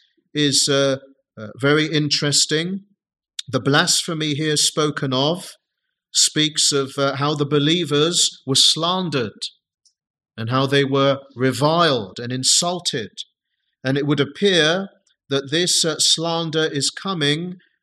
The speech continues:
from, uh, the Jews of Smyrna, those who call themselves Jews, say they are Jews and are not,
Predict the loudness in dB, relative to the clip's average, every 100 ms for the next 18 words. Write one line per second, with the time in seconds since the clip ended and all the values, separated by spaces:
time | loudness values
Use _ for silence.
0 | _ -10 -2 0 2 2 2 0 0 2
1 | 2 2 0 0 0 0 0 -2 -2 -2
2 | 0 2 2 0 -2 -4 0 2 2 0
3 | 0 0 0 0 -4 -8 -6 -6 -8 -2
4 | 0 0 -2 -6 -6 -6 _ -2 0 4
5 | 4 4 2 0 0 -2 -2 -2 -2 -4
6 | -6 _ -4 0 2 2 2 2 0